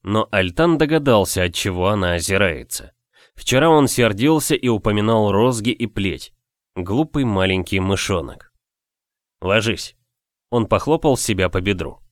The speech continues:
Недоумённый взгляд объяснил ему, что Тео ничего не поняла. «Тебя когда-нибудь пороли?»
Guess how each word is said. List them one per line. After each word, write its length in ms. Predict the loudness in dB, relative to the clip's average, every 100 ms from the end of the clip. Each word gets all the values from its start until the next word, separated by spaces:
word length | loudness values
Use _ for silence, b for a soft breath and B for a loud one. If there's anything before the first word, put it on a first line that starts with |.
| _ _ _ _ _ -6
Недоумённый 680 | -4 0 2 2 4 2
взгляд 360 | 2 0 -2 -2
объяснил 460 | -2 -2 0 0 2
ему, 220 | 0 -2
что 240 | -2 -6
Тео 320 | -4 -2 0
ничего 460 | 2 2 0 -2 -2
не 100 | -2
поняла. 480 | -2 -2 -2 -4 -12 _ _ _ _ _ _ _ _ _ _ _ _ _ _ _ _
«Тебя 320 | -4 0 0 0
когда-нибудь 840 | 0 0 2 4 4 2 -2 0
пороли?» 440 | 2 4 4 2